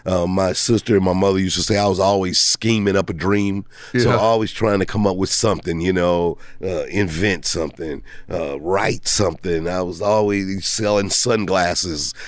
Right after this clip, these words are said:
Speaker 1: at the, at the flea market. Like, anything that was like a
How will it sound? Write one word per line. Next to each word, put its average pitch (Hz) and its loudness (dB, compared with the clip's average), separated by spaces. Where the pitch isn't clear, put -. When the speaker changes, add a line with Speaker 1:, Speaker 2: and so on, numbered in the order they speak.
Speaker 1:
at 104 -2
the, 92 -2
at 95 0
the 92 -6
flea 127 0
market. 92 -2
Like, 95 0
anything 160 2
that 127 2
was 107 -2
like 101 -2
a 90 -2